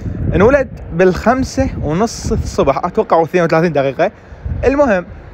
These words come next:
فالساعة بالسبعة بالليل، ليلة الثلاثاء، ليلة الثلاثاء، الهلال شنو؟ ش-، الهلال شنو؟ الهلال موجود في السماء،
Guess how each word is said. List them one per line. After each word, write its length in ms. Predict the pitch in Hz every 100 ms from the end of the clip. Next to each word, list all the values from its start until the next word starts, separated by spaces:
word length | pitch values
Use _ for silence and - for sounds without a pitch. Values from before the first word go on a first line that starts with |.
| - -
فالساعة 1400 | 180 185 - - - - 147 - 240 294 226 180 214 - - - - - -
بالسبعة 480 | 139 165 254 269 240
بالليل، 460 | 156 147 127 160 180 131
ليلة 400 | 151 254 277 240
الثلاثاء، 680 | 220 - 107 107 - 110 -
ليلة 340 | 123 160 220 214
الثلاثاء، 640 | 151 - 117 104 117 117 120 - - - - -
الهلال 540 | 135 131 160 208 208 -
شنو؟ 320 | - 208 202 -
ش-، 300 | 160 - - - - - - - -
الهلال 580 | 151 135 170 180 165 156
شنو؟ 280 | - 175 175 - - - -
الهلال 680 | 127 127 131 160 156 135
موجود 800 | 131 123 120 113 160 160 147 123
في 160 | - 123
السماء، 880 | 117 - 113 135 160 156 135 120